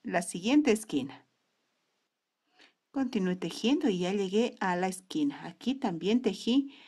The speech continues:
las cuatro varetas. Fíjense muy bien. Luego de tejer la cadena, aquí me corresponden nuevamente las cuatro varetas, las cuales, miren, en este espacio se, me salto una cadena y en la siguiente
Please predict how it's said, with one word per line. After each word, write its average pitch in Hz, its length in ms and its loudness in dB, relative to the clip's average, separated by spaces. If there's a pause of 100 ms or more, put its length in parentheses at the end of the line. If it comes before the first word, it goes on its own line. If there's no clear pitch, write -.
(260)
las 214 260 0
cuatro 147 460 -2
varetas. 160 480 -2
Fíjense 196 420 -4
muy 240 200 4
bien. 143 360 -2 (100)
Luego 175 220 -2
de 254 120 2
tejer 180 320 -6
la 165 200 -2
cadena, 220 460 2
aquí 285 480 0
me 208 160 2
corresponden 233 880 0 (1000)
nuevamente 202 760 0
las 175 360 -2
cuatro 190 640 0
varetas, 160 600 0
las - 140 -10
cuales, 214 260 2
miren, - 340 0
en 180 160 -2
este 285 200 4
espacio 185 480 -2
se, - 240 -10 (680)
me 170 120 -6
salto 254 420 0
una 202 300 4
cadena 143 420 2
y 240 120 4
en 220 100 6
la 170 80 0
siguiente 185 640 -2